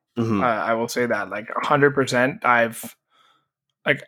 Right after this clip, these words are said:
Speaker 2: I've really loved that series, but that robot just looked incredibly different.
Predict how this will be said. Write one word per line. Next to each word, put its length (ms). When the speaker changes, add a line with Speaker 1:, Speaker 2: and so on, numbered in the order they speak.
Speaker 2:
I've 240
really 280
loved 220
that 240
series, 420
but 160
that 240
robot 420
just 240
looked 280
incredibly 920
different. 440